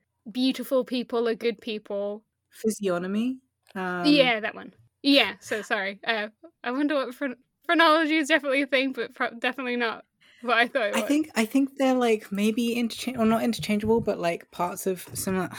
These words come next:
Speaker 2: need to put my glasses on. One second. <clears throat> There we go. Uh,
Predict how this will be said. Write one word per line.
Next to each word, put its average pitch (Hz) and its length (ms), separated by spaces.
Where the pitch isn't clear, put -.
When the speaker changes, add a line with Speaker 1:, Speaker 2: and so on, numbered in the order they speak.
Speaker 2:
need 170 140
to - 120
put 151 100
my 156 80
glasses 151 360
on. 160 240
One 247 220
second. - 420
<clears throat> 208 200
There 190 420
we - 80
go. - 180
Uh, 190 300